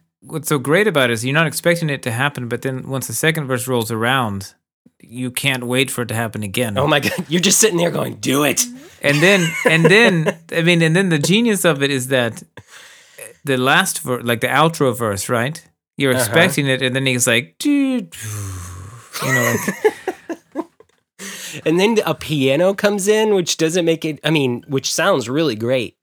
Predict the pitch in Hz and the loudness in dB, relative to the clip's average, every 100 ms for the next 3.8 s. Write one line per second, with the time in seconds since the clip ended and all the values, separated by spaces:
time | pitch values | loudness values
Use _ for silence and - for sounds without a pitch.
0 | _ _ _ 139 139 165 160 107 139 - | _ _ _ -4 2 2 0 -6 -6 -2
1 | 147 139 117 120 113 - 107 - - 120 | 0 0 -2 -4 -6 -6 -6 -8 -6 -2
2 | 180 120 - 98 - - 180 180 - _ | -2 -2 -4 -6 -12 -4 0 0 0 _
3 | _ _ _ - 226 226 220 - | _ _ _ 0 2 4 2 -2